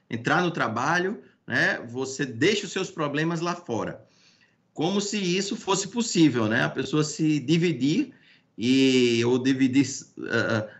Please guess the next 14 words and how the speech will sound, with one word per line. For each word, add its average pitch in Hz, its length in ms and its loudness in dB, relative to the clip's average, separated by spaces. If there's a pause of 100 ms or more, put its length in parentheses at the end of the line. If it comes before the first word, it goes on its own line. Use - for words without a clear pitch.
o 120 140 -2
seu 139 200 2
cérebro 170 580 2
em, 156 560 -2
em 139 100 -2
duas 165 300 4
partes 156 520 -2
e 151 100 -2
esquecer 160 760 -2
um 147 140 -4
problema 135 420 -2
com 131 200 -2
o 113 100 -6
filho, 180 420 4